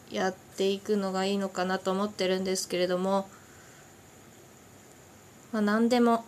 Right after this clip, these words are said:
悩みなど何でもありましたら、こちらの方にお寄せください。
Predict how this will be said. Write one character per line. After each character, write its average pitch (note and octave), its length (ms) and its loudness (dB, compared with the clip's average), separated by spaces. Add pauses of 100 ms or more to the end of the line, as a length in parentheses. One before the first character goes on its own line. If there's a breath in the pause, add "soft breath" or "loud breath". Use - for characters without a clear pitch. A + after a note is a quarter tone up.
(140)
悩 A3 300 2
み C4 120 6
な G#3+ 160 4
ど G3 120 0
何 F#3+ 260 0
で G3+ 140 0
も G3 120 0
あ F#3+ 60 0
り G3 120 -2
ま G#3+ 200 0
し - 100 -2
た F#3+ 140 -2
ら、 F#3+ 240 2 (840 loud breath)
こ - 120 -8
ち - 180 -2
ら F#3+ 140 2
の F#3 160 0
方 G3 240 2
に B3 400 6 (240)
お G3 60 0
寄 F#3 140 2
せ F3+ 160 -2
く F#3+ 140 -4
だ A3 140 2
さ B3 260 8
い。 A#3 120 4